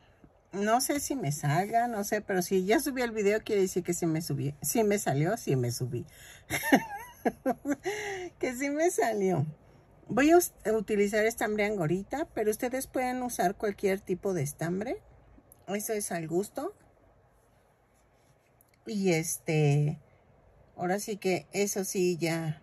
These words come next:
depende de tu presupuesto. Va a variar un poquito en el tamaño, porque por el grosor del estambre, pues es diferente.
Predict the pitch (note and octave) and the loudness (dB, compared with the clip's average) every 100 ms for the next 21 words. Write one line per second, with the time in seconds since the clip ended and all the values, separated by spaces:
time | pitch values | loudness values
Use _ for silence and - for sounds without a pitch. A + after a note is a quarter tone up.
0 | - D#3 - F3 D#3+ D3+ C#3 - - A3 | -10 -6 0 0 2 2 2 0 0 -2
1 | A3 - A3 A3+ - A3+ - - D3 - | 0 0 2 2 -2 -8 -8 -8 -10 -16
2 | - _ - - - - - - - F#3+ | -20 _ -20 -20 -20 -20 -20 -14 -4 2
3 | A3+ C#4 C#4+ B3+ B3 B3+ A3 - G3+ A3+ | 2 2 -2 -2 -2 -2 -4 -4 -4 -2
4 | G#3+ F3 E3 E3+ D#3+ F3+ G#3 A3 F4 - | 2 2 2 2 2 2 0 -2 -6 -10
5 | - _ - _ - - _ _ _ _ | -20 _ -20 _ -20 -20 _ _ _ _
6 | _ _ _ G3 F3 D#3+ F3+ F3 - F#3 | _ _ _ -4 -2 0 0 0 2 4
7 | F#3 F#3 F#3+ G3+ F#3+ G#3 G#3+ D#3 - E3+ | 4 2 0 0 0 0 0 -2 0 0
8 | F3+ G#3 A#3+ - D#3+ D3+ D3+ D#3+ D#3+ - | 2 0 -2 -4 -6 -2 -2 -2 -4 -6
9 | - - - | -8 -18 -20